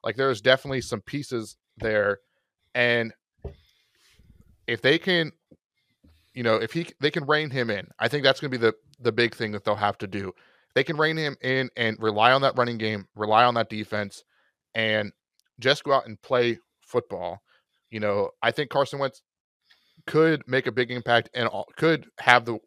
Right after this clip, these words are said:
Commanders win the division this year. Now, that, that also speaks on how I view the division. Like, I still think the Cowboys are probably the front runners. You can't rule out the Eagles since they made the playoffs, but, like, they're right there. It's not a huge me-, n-,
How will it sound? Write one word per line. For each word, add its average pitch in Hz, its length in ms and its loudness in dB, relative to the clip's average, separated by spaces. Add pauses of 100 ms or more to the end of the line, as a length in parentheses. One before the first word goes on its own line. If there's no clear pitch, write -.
Commanders 117 540 -2
win 113 200 -6
the 101 80 -10
division 101 300 -6
this - 180 -14
year. - 180 -20 (480)
Now, 107 340 2 (540)
that, 120 200 -2
that 117 180 4
also 131 280 4
speaks 123 340 -4
on 113 80 -2
how 110 160 4
I 107 100 2
view 101 220 -8
the 98 100 -12
division. 135 400 -2
Like, 107 160 -6
I 98 60 -8
still 110 220 -4
think 110 200 -8
the - 80 -16
Cowboys 107 460 0
are 98 40 -12
probably 107 440 -2
the - 80 -18
front 151 200 2
runners. 131 380 0 (280)
You 107 100 -18
can't 127 180 2
rule 120 140 4
out 113 80 2
the 110 120 -8
Eagles 110 200 -4
since 104 140 -12
they 110 40 -10
made 104 160 -6
the 98 60 -8
playoffs, 101 480 -2
but, 110 200 -2
like, 113 200 -4
they're 127 160 4
right 139 180 6 (260)
there. 123 320 4 (760)
It's 127 160 -4
not 160 180 8
a 127 60 6
huge 156 400 -4 (500)
me-, 139 160 -8 (100)
n-, 135 140 -10